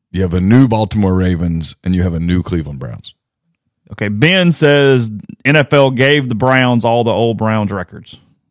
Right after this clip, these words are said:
Speaker 1: Mm,
Speaker 2: Okay.
Speaker 1: okay.
Speaker 2: So the Ravens are the expansion team, even though the ownership moved them
Speaker 1: Sure.
Speaker 2: from Cleveland to
Speaker 1: And I'm,
Speaker 2: Baltimore.
Speaker 1: and I'm good with that, too. And, in fact, I'm better with that. That's a little easier for my brain to handle right now.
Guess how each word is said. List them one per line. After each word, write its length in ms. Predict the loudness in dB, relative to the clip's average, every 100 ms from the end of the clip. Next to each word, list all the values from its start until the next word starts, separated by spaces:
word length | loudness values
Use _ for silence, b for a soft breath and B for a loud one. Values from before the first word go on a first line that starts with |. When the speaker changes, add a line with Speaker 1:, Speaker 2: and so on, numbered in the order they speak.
| _ -8
Speaker 1:
Mm, 80 | -6
Speaker 2:
Okay. 200 | -6 -8
Speaker 1:
okay. 200 | -8 -4
Speaker 2:
So 120 | 0 2
the 100 | 2
Ravens 500 | 2 2 2 -2 -2
are 60 |
the 100 | -2
expansion 520 | -4 -2 -2 -2 -4
team, 280 | -2 -2 0
even 180 | 0 2
though 140 | 2 0
the 120 | 0
ownership 500 | 2 2 0 -2 -2
moved 340 | 0 0 0
them 300 | -2 -4 -8 _ _ _ _ _ _ _ _ -12
Speaker 1:
Sure. 260 | -6 -2
Speaker 2:
from 100 | 0
Cleveland 500 | 2 2 2 2 0
to 60 | 0
Speaker 1:
And 80 | 2
I'm, 80 | 0
Speaker 2:
Baltimore. 220 | -2 -2
Speaker 1:
and 100 | 0
I'm 100 | 2
good 160 | 2 0
with 100 | -2
that, 180 | -8 -10
too. 140 | -14 -16 _ _ _ _ _ _ _ _ _ _ _ _ _ _ -4
And, 200 | -2 0
in 100 | 2
fact, 220 | 2 2
I'm 140 | 0
better 260 | 0 0 0
with 180 | -4 -6
that. 200 | -10 -12 _ _ _ _ -8
That's 260 | -6 -6 -4
a 40 |
little 200 | -4 -2
easier 320 | -4 -4 -6
for 100 | -6
my 160 | -6 -6
brain 480 | -8 -10 -8 -6 -6
to 80 |
handle 260 | -6 -6 -10
right 200 | -12 -12
now. 260 | -14 -14